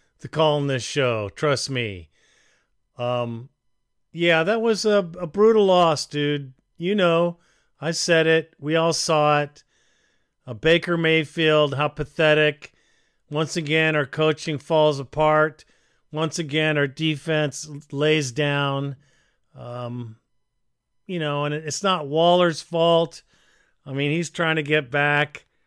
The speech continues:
Uh, I, I think we're all on the same page. We all understand the coaching in this team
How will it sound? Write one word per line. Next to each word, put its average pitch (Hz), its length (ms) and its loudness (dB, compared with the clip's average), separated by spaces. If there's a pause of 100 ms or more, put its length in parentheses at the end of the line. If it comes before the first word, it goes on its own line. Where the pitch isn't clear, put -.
(500)
Uh, - 40 -18
I, 147 600 -8
I 214 140 2
think 220 460 -2 (180)
we're 190 220 2
all 247 420 4
on 226 80 0
the 208 100 0
same 226 420 -2
page. 180 760 -2 (540)
We 196 80 -8
all 240 200 -2
understand 190 800 -2
the 156 40 -8
coaching 185 640 -2
in 175 120 -4
this 175 200 -4
team 135 520 -10